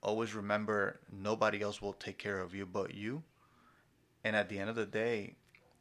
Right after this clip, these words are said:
you came in by yourself to this world, and you'll leave by yourself in this world. So do everything within your power to ensure that you attain everything that you have put in front of you, uh,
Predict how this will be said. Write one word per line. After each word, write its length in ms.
you 300
came 240
in 120
by 120
yourself 500
to 80
this 220
world, 280
and 100
you'll 140
leave 300
by 80
yourself 520
in 80
this 200
world. 260
So 480
do 200
everything 400
within 260
your 140
power 460
to 220
ensure 580
that 260
you 260
attain 680
everything 840
that 180
you 60
have 320
put 260
in 140
front 320
of 160
you, 160
uh, 300